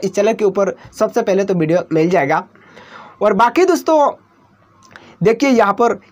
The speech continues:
ये जो दो अपडेट है, मुझे लगा है कि सबसे बड़ी अपडेट है। अगर दोस्तों, ये चार हज़ार में से, मान लीजिए, चार हज़ार में से अगर दो हज़ार कर देता है, पब्लिक वॉच टाइम जो है, दो हज़ार कर देता है, तो काफ़ी यूट्यूबर्स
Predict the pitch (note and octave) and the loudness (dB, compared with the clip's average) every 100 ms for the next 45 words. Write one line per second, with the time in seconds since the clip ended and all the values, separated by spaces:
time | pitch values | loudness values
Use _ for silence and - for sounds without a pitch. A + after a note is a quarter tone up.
0 | G3 A#3 C#4+ A3+ A#3+ D4 A3 G3+ C4 B3 | 0 2 2 4 2 2 0 0 0 0
1 | C4 A#3 F3+ B3 G#3+ A3 A3+ A#3+ - G3+ | 2 0 0 0 2 2 0 -2 -6 -4
2 | B3 G#3 E3 E3+ - E3+ E3+ G3+ G3+ G#3+ | -2 -2 0 0 0 0 0 -2 -2 -4
3 | - F#3 B3+ C#4 C4+ D#4 C#4 B3+ A3 B3 | -2 0 2 0 0 0 0 0 0 0
4 | A#3 A3 A#3 A3+ G3+ A3+ G#3+ E3+ F3+ G3 | 0 0 0 0 -2 0 0 0 0 0
5 | F3 F#3+ G3 G3+ - - - - G3 A3 | 0 2 0 -2 -10 -20 -12 -2 0 0
6 | G#3 G#3+ A3+ G#3+ A3+ A3 F#3+ A3 F#3 A3+ | 0 0 0 -2 -2 -2 -2 0 2 2
7 | B3 B3 B3+ - G3 G3 F3+ E3+ G3 G#3+ | 2 0 -2 -2 0 0 0 0 -2 -6
8 | - - - - F3+ F3 A3 G3+ - A3 | -10 -14 -14 -6 -2 0 0 0 0 0
9 | F#3+ F3 A3 G3 E3 A3+ B3 B3+ - A3+ | 2 0 0 -4 -2 0 2 0 2 0
10 | G#3+ G#3 G#3 A#3 - C4 C4+ D#4+ D4 G#3+ | 2 0 -2 -4 -4 -2 0 0 0 0
11 | G#3 G#3 G3 G3 | 0 0 0 -2